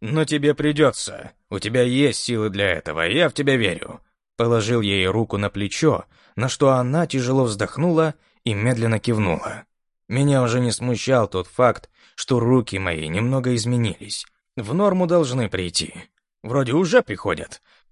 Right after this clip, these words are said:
Если этого не произойдет, то буду просто скрывать факт того, что они стали такими.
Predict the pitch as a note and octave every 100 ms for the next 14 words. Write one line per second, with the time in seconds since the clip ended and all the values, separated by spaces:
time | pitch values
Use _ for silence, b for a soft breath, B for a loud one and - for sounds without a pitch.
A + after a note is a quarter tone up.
0 | - F#2+ F#2 A2 G#2+ G#2+ G#2+ G#2+ G#2 F#2+
1 | G2+ G2 G2+ B2+ A#2 E2 E2+ F#2 - B2+
2 | - B2 - A#2 B2 B2 F#2+ - F2 -
3 | D#2+ E2+ A#2 - F#2+ G2 G2 A2 G#2 G2+
4 | G#2 B2 F#2+ D2+ -